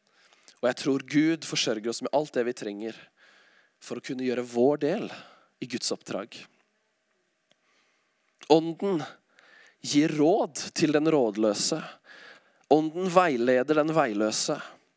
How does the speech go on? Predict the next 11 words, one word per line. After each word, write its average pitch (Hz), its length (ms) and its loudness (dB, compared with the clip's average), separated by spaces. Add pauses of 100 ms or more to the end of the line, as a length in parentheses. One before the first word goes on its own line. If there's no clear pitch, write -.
(1120)
Ånden 170 400 2
gir 208 160 2
styrke 202 720 0 (1200)
til 135 220 -2
ting 165 260 0
du 160 80 4
ikke 147 160 -2
klarer 117 400 0
i 135 80 2
egen 117 240 -4
kraft. - 460 -10